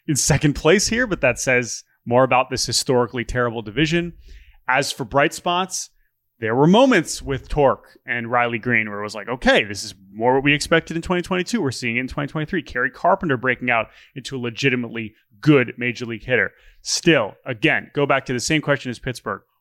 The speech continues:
What are we getting on the mound here? Maybe Erod sticks around. Maybe some of these younger guys, like Reese Olson has been impressive at times. Skubal, of course, has been good, but injured. I still just don't know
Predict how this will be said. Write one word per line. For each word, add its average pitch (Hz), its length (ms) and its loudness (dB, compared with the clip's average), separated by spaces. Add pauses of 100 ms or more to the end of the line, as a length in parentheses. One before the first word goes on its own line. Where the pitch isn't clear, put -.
(200)
What 156 360 4
are 139 100 0
we 123 120 0
getting 123 300 0
on 113 120 -4
the 107 60 -4
mound 104 280 -2
here? 95 260 -10
Maybe 151 500 0
Erod 127 240 2
sticks 123 320 -8
around. 113 400 -6 (260)
Maybe 160 300 0
some 139 200 0
of 135 40 0
these 123 140 -2
younger 123 240 -4
guys, 120 340 -2
like 110 160 -12
Reese 151 260 -2
Olson 139 360 -2
has 123 120 -6
been 127 120 -6
impressive 120 420 -6
at 113 80 -8
times. 127 480 -2
Skubal, 131 360 0
of 110 100 -8
course, 123 180 -8
has - 80 -16
been 110 140 -10
good, 117 280 -2
but 107 120 -6
injured. 120 420 -4 (420)
I 131 140 2
still 147 280 2
just 123 240 -2
don't 131 260 -2
know 117 420 2